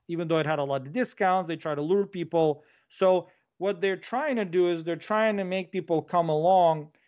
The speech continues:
and they want some big event, some massive event. That's why I say that you should be prepared for internet to be severely curtailed. I don't believe it will be shut down.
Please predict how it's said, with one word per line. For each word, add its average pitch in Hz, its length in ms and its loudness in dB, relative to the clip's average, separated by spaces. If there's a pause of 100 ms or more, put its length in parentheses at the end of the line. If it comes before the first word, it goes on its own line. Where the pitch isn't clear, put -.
(180)
and 170 160 -4
they 175 100 4
want 208 380 2
some 165 280 -4
big 190 280 -4
event, 160 440 -2
some 147 300 -8
massive 180 420 -2
event. 165 180 -8
That's 180 200 0
why 165 380 0
I 165 220 -10
say 175 200 0
that 143 180 -6
you 170 80 -4
should 175 160 -10
be 160 80 0
prepared 160 440 0
for 156 140 -4
internet 156 560 -2 (260)
to - 80 -12
be 151 120 -4
severely 185 420 4
curtailed. 151 640 -4
I 156 60 -4
don't 185 200 -4
believe 175 280 0
it 156 120 -6
will 143 120 -2
be 143 100 -4
shut 139 360 -4
down. 151 360 0